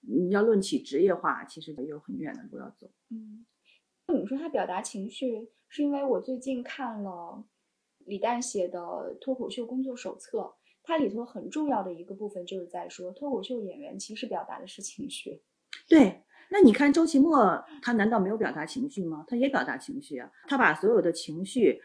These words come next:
Speaker 1: 还有他的经历，还有他观察到的一些东西，他都是融在内容当中的，他不会单纯地去表达这些东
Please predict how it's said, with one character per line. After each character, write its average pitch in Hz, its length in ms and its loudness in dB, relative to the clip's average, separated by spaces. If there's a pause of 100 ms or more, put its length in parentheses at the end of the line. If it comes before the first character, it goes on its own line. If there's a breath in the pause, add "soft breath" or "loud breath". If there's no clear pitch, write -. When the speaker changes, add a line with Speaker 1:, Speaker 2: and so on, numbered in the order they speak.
(240 soft breath)
Speaker 1:
还 190 160 0
有 185 160 6
他 196 140 -6
的 196 120 2
经 226 240 -2
历， 202 280 6
还 190 160 -6
有 170 100 0
他 180 240 -8
观 220 160 -2
察 202 160 -2
到 190 160 -2
的 180 80 -2
一 180 60 -6
些 190 80 -2
东 226 260 2
西， - 260 -4 (220 soft breath)
他 330 140 6
都 403 120 12
是 359 120 10
融 165 200 4
在 196 220 4
内 226 220 2
容 143 200 -2
当 143 160 -8
中 147 200 -10
的， 135 180 -10
他 170 100 2
不 190 140 6
会 254 100 10
单 214 220 4
纯 170 160 -2
地 147 80 -8
去 160 120 -14
表 - 180 -8
达 - 160 -18
这 - 80 -16
些 - 140 -18
东 - 120 -20